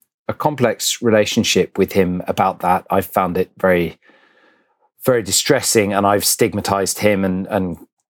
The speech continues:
kind of harassed him about it for a long time. And part of the journey of the book was sort of un-,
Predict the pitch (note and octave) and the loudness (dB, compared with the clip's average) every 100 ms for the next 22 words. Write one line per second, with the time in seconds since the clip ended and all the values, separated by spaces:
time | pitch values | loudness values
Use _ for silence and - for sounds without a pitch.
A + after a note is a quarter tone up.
0 | _ - C3 B2 G2+ G#2 A#2+ - A2+ F#2+ | _ -4 -2 2 4 4 2 0 -2 0
1 | F2+ F2+ - F#2+ G2 F#2+ - G#2+ F#2+ E2+ | 0 -2 0 2 2 0 -2 -2 -2 -2
2 | E2 - A2+ A2+ G2+ F2 F#2+ A2 G2 F#2 | -6 -4 -2 0 0 -2 0 2 2 0
3 | E2+ F#2+ E2+ G2+ - - D#2+ - F#2+ F2+ | -2 0 2 0 -2 -4 -2 0 0 2
4 | F#2+ F2+ | 0 -2